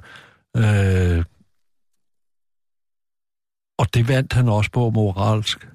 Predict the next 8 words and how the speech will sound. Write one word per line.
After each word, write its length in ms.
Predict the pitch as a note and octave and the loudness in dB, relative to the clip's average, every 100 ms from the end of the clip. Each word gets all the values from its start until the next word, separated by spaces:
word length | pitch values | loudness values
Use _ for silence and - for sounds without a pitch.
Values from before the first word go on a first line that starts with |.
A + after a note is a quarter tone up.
| _ _ _ _ _ _ - | _ _ _ _ _ _ -2
Øh, 920 | B2 A2 G#2 G#2 G2+ G2 F#2+ F#2 F2+ D#2+ - _ _ _ _ | 2 4 2 2 2 2 2 2 0 -2 -8 _ _ _ _
men 260 | A#2+ A2 G#2+ - | 0 0 0 -2
at 100 | G#2+ | -2
sige, 440 | - C3 C#3+ E3 - | 0 2 2 2 0
at 200 | G#2+ - | -2 0
det 120 | G#2+ | -2
er 40 | - D#3 | 0 -2
derfor, 760 | D#3+ B2+ - G2 E2 - - | -2 -2 -2 -2 -2 -6 -18